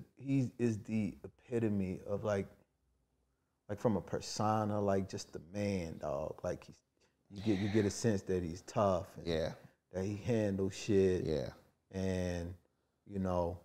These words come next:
Speaker 1: and when you look at his story and the idea of the number of instances in his life where he was failed.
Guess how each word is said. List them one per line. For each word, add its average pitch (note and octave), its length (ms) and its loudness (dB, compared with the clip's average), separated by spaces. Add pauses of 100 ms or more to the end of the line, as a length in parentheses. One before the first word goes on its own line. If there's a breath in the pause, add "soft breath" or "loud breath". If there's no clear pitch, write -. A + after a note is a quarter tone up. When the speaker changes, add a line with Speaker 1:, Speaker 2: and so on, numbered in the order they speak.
(1300)
Speaker 1:
and A2+ 100 0
when G#2+ 100 4
you G#2 140 2
look A#2 240 10
at A#2 80 6
his G#2 140 4
story G#2 580 6
and E2 160 -6
the - 140 -6
idea G2+ 840 4
of E2+ 80 -4 (140)
the F2+ 120 -8 (260)
number A2+ 680 4
of F2 220 -2 (160)
instances F#2 960 -4
in F#2 140 -16
his F#2 160 -20
life F#2+ 400 6
where F#2 140 0
he G2 220 2
was F2+ 260 -6 (240)
failed. A2 560 4